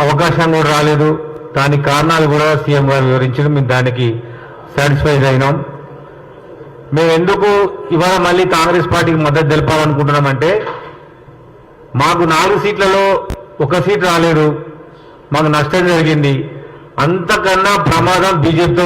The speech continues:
ఉంది. బీజేపీ నమ్మితే మొత్తం దళిత జాతికే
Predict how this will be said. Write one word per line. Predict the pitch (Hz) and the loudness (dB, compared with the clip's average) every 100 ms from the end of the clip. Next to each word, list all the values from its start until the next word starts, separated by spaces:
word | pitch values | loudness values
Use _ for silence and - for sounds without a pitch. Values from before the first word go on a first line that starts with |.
| 156 | 2
ఉంది. | 139 110 - - - - - - - - - - - - - - - | 0 -2 -6 -12 -18 -20 -20 -20 -20 -20 -20 -20 -20 -20 -20 -14 -2
బీజేపీ | 131 190 403 202 190 175 | 0 2 2 2 2 2
నమ్మితే | 160 175 - 427 480 - - - - - - - - - - - - - - - - - - - - - - - - - - | 2 2 2 2 2 0 -6 -12 -16 -20 -20 -20 -20 -20 -20 -20 -20 -20 -20 -20 -20 -20 -20 -20 -20 -20 -20 -20 -20 -14 -4
మొత్తం | 143 143 208 - | -2 0 0 2
దళిత | 165 170 196 196 | 2 2 2 2
జాతికే | 202 190 180 | 2 2 2